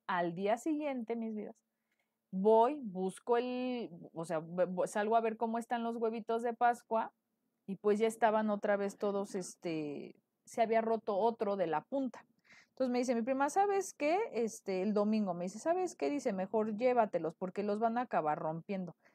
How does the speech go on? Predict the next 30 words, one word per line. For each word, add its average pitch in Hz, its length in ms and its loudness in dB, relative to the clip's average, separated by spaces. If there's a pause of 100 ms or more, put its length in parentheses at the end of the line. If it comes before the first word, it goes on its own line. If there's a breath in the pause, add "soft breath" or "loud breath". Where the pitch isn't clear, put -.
(140 soft breath)
Me 233 160 2
dio 262 200 4
mucho 330 600 0
coraje 185 520 4
y 208 100 -6
¿saben 233 240 0
lo 185 100 0
que 233 100 -6
hice? 254 140 -2
Me 208 160 0
salí, 220 420 0
estaba 247 380 0
mi 226 120 -4
hermano 208 340 -4
sentado 185 400 2
afuera 240 560 4
con 156 280 -4 (180)
este 196 280 -8
chico, - 460 -4 (380 soft breath)
agarré 220 500 4
y 415 40 0
metí 240 240 -2
mis 226 200 0
huevos. 180 260 2
Y - 20 -14
todavía 247 180 4
me 233 60 0
dice 233 140 0
mi 214 100 2
hermano, 180 380 -2